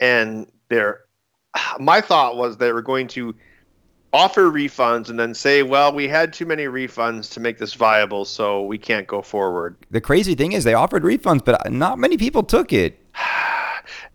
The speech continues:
Speaker 1: And, you know, that reminds me of, well, it was a Broadway play and a movie, The Producers. There are these movie producers, The Producers, and they go around, like, getting all this money from, like, little old ladies, basically conning investors. Again, sound familiar?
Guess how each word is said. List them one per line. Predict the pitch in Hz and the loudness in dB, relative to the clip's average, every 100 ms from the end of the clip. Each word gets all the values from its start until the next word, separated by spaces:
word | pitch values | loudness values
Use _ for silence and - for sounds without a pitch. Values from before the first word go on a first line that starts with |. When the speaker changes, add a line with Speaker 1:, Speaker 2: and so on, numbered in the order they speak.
| _ _ - | _ _ -2
Speaker 1:
And, | 175 175 | -2 0
you | 180 | 2
know, | 180 202 | 4 4
that | 185 160 | 4 4
reminds | 147 143 143 143 143 | 2 2 2 0 -2
me | 143 | 0
of, | 120 107 - - _ _ _ _ _ - | 0 0 -10 -20 _ _ _ _ _ 0
well, | 113 107 | 2 2
it | |
was | 104 104 | 0 -8
a | |
Broadway | 98 104 101 104 | -2 -2 -2 -4
play | - 101 | -6 -6
and | 101 | -4
a | 98 | -6
movie, | 98 95 98 | -8 -6 -6
The | - | -4
Producers. | 110 98 117 - 143 143 - - - _ - | -4 0 0 2 2 2 -4 -10 -12 _ 0
There | 156 | 2
are | |
these | 151 156 | 2 -2
movie | 165 175 | -2 -4
producers, | 160 117 101 90 92 80 - | -4 -8 -8 -12 -14 -14 -6
The | 113 | -6
Producers, | - 107 107 98 95 95 - - - _ | -6 -8 -8 -6 -6 -6 -12 -18 -20 _
and | 127 127 120 | 0 2 2
they | 127 | 2
go | 123 202 | 4 4
around, | 202 170 147 139 | 6 6 4 4
like, | 131 113 | -2 -2
getting | 147 156 | -4 -2
all | 147 | -4
this | 131 - | -6 -8
money | 127 127 | -6 -6
from, | 113 113 | -6 -8
like, | 107 107 | -10 -6
little | 117 113 110 | -4 -4 -4
old | 107 | -2
ladies, | 104 104 92 90 78 - - _ - | -2 -2 -2 -6 -10 -14 -16 _ 2
basically | 175 180 131 | 2 4 -2
conning | 117 151 135 135 | -2 -2 0 -2
investors. | 120 110 110 120 - 82 85 - | -6 -2 0 -2 -4 -12 -12 -18
Again, | 107 135 110 87 | -18 -12 -10 -10
sound | - 104 101 | -10 -10 -8
familiar? | 104 101 120 170 | -8 -2 0 -2